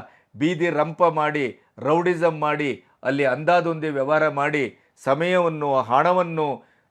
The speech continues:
ಜನರ ತಾಳ್ಮೆಯನ್ನು, ಪ್ರಜಾಪ್ರಭುತ್ವದ ವ್ಯವಸ್ಥೆಯನ್ನು ಸಂಪೂರ್ಣವಾಗಿ ಬರ್ಖಾಸ್ತು ಮಾಡಿ ಅದನ್ನ ಧ್ವಂಸ ಮಾಡುವ ಕೆಲಸಕ್ಕೆ ಮುಂದಾಗಿತ್ತಲ್ಲ, ಅದಕ್ಕೆ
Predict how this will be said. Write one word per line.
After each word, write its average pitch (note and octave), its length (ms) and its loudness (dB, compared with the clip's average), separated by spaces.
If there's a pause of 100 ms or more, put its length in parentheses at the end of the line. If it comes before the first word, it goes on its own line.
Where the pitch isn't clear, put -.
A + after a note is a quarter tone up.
ಜನರ D#3+ 380 2
ತಾಳ್ಮೆಯನ್ನು, D#3 960 -2 (180)
ಪ್ರಜಾಪ್ರಭುತ್ವದ E3+ 840 2
ವ್ಯವಸ್ಥೆಯನ್ನು D#3+ 960 -2 (240)
ಸಂಪೂರ್ಣವಾಗಿ F#3 800 6
ಬರ್ಖಾಸ್ತು D3+ 640 0
ಮಾಡಿ D#3+ 260 -4
ಅದನ್ನ D3 240 -6
ಧ್ವಂಸ C#3+ 400 -6
ಮಾಡುವ E3+ 340 -2
ಕೆಲಸಕ್ಕೆ C#3 440 -8
ಮುಂದಾಗಿತ್ತಲ್ಲ, C3+ 680 -4 (600)
ಅದಕ್ಕೆ B2+ 760 -2